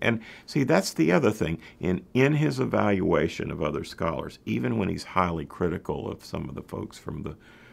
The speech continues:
the Tübingen school, right, including Bauer and before him D F Strauss and, and others, he is unfailingly fair in the way he quotes them.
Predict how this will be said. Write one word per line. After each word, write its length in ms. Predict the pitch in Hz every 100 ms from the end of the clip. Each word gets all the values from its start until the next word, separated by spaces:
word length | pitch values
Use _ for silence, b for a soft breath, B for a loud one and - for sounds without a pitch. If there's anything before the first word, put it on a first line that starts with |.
| B
the 80 | -
Tübingen 600 | - 120 104 - - 90
school, 560 | - - 58 - - - -
right, 360 | 73 71 - - b b b
including 600 | 107 101 - 107 87 87
Bauer 520 | - - 120 113 80 80
and 240 | 80 73
before 380 | 78 - 76 80
him 420 | 80 76 73 78
D 200 | - 73
F 120 | -
Strauss 580 | - - - 80 82 -
and, 200 | - - -
and 140 | 80 -
others, 560 | 143 - 110 - - b b b b b b b b b b -
he 320 | - 139 139
is 360 | 120 120 - - - -
unfailingly 1300 | 120 120 - - 151 165 156 110 85 76 67 69 - - _ - - _ - -
fair 640 | - - - 135 98 71
in 200 | 50 73
the 60 | 82
way 360 | 82 87 101 131
he 160 | 110
quotes 480 | - - 101 - -
them. 480 | - 113 117 117